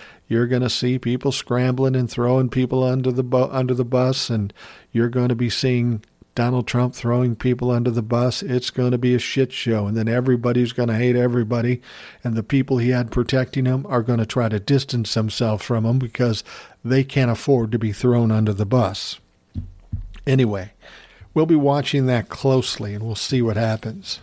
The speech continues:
I saw this other thing on T V. There was a short video of this radical right-wing rally or whatever the fuck you wanna call it. It's called Turning Point U S A, and you've got the typical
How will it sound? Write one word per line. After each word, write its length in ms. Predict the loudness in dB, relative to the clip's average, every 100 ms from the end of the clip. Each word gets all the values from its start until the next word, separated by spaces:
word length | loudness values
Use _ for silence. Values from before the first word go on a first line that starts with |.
| -20 -20 -20 -20 -20 -20 -20 -20 -6
I 80 | -2
saw 220 | 2 2
this 240 | 2 2
other 220 | 0 0
thing 400 | 0 -2 -2 -6 -12 -6
on 200 | -4 -2
T 240 | -2 0
V. 280 | 0 -2 -4 -16 _ _
There 120 | -2
was 180 | -2 -4
a 80 | -6
short 380 | -4 0 -2 0
video 480 | 0 2 0 -4 -10 _ -20 -20 -20 -20 _
of 200 | -2 0
this 320 | 0 -2 -4 -12 -4
radical 640 | 0 2 2 0 0 0
right-wing 840 | 2 2 2 -2 0 2 4 2 0 -6 _ _ _ _ _ _ _ _ _ -6
rally 500 | 0 2 2 0 0
or 140 | 0
whatever 400 | -2 0 2 2
the 80 | -2
fuck 320 | -2 -2 -2
you 100 | 0
wanna 220 | 0 0 -2
call 360 | 0 2 2
it. 80 | 0
It's 140 | -4
called 380 | -4 0 0 0
Turning 400 | 0 2 4 2
Point 400 | 2 0 2 0 -4
U 320 | -4 2 4
S 240 | 4 0 0
A, 300 | 0 0 -4
and 100 | -6
you've 160 | -6
got 240 | -4 -4 -4
the 80 | -8
typical 640 | -4 -4 -4 -4 -4 -2